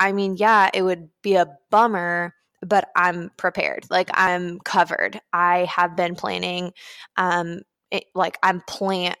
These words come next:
I have planned out what if that happened. So if it did, it wouldn't be the end of the world." Like, that's where I want you to be. So this isn't an episode to scare you or to get you fearful. It's an episode to really help you be,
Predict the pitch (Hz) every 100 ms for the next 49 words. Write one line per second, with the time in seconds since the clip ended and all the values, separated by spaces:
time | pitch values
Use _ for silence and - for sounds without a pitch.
0 | 180 185 180 - 202 208 202 - - 190
1 | 180 180 - - _ - 190 185 180 180
2 | - 175 - 277 262 196 - 190 180 175
3 | 185 185 170 180 170 175 165 165 160 180
4 | - - - 196 175 214 208 214 190 175
5 | 180 175 165 151 - - - - - -
6 | 226 214 - _ 254 269 269 - 190 190
7 | 185 190 196 185 - - 185 175 175 170
8 | _ - - _ - - 311 294 269 262
9 | 262 262 247 - 190 185 - 190 190 -
10 | 185 185 - 220 262 277 - 180 180 180
11 | - - - 214 214 226 208 196 226 -
12 | 240 214 - 214 202 202 170 185 202 247
13 | 226 220 196 202 202 196 165 190 185 185
14 | 185 185 185